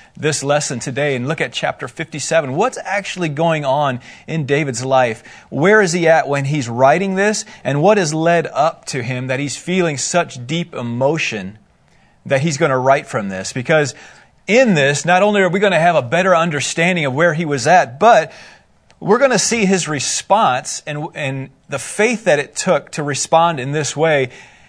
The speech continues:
and hopefully learn from it. I know I have as I was studying this passage to, uh, to, to talk today. It challenged me,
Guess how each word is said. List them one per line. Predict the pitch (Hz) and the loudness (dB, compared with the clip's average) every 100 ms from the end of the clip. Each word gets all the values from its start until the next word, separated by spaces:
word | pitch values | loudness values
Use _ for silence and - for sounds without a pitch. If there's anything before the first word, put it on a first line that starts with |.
| _ - | _ -10
and | 123 | -8
hopefully | - 214 220 165 147 139 139 | 0 2 2 0 0 0 -2
learn | 127 151 156 139 | -2 0 0 -2
from | 107 90 | -6 -8
it. | 95 | -2
I | 127 | 0
know | 170 175 | 2 6
I | 151 147 | 6 6
have | 139 131 123 | 4 2 2
as | 117 123 | -2 -2
I | 131 | -2
was | 120 107 - | -2 -10 -12
studying | - - 156 139 117 117 - | -12 -4 -2 0 -2 -6 -10
this | - 123 127 147 - | -16 -10 -2 -2 -2
passage | - 143 143 - 110 - | 0 4 4 2 -8 -6
to, | 147 135 123 | -2 2 4
uh, | 113 113 - | 4 0 -10
to, | 123 - _ _ - | -12 -12 _ _ -8
to | 139 | -2
talk | - 180 208 | 4 4 4
today. | 147 135 131 135 - - - - - _ _ | 2 4 4 2 -8 -18 -20 -20 -20 _ _
It | 151 - | -6 0
challenged | 208 220 175 127 | 4 4 2 -2
me, | 113 107 | -6 -6